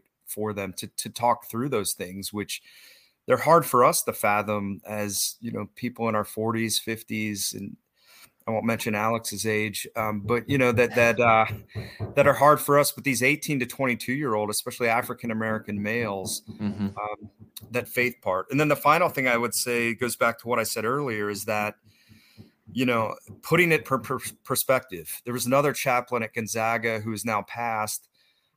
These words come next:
Speaker 1: um, Father Tony. And Father Tony used to have a saying to the Gonzaga guys when they lost the game that there were guys, you know, there were three hundred million people in China who didn't even know we played tonight.
Speaker 2: Mm-hmm.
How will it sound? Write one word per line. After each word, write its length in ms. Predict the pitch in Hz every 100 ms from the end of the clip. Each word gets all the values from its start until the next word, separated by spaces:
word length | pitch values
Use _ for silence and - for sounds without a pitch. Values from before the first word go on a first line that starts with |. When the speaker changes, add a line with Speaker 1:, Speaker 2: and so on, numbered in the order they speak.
| _ 98
Speaker 1:
um, 340 | 95 92 - -
Father 300 | 131 131 123
Tony. 420 | 147 147 98 80 _ _ _ - _ _
And 240 | 110 113 107
Father 300 | 135 135 123
Tony 340 | - 143 151
used 220 | 123 120
to 80 | -
have 80 | 107
a 40 |
saying 600 | 104 - 117 117 113 107
to 120 | - 113
the 100 | 101
Gonzaga 560 | 107 104 117 123 120
guys 400 | 110 110 104 101
when 80 | 110
they 80 | 110
lost 340 | 110 110 -
the 80 | 107
game 380 | 101 110 113 107
that 160 | 98 -
there 100 | 104
were 260 | 104 92 _ _ _ _ _ _ _
guys, 260 | 131 127 113
you 80 |
know, 120 | 131 127
there 80 |
were 100 | 123
three 260 | 110 131 135
hundred 300 | 135 131 117
million 300 | 123 127 120
people 300 | - 127 120
in 60 | 107
China 440 | - 117 120 113
who 100 | 107
didn't 220 | 113 117
even 220 | 117 107 110
know 100 | 110
we 140 | 107
played 280 | - 113 110
tonight. 300 | 98 82 - _ _ _ _ 107
Speaker 2:
Mm-hmm. 280 | 104 98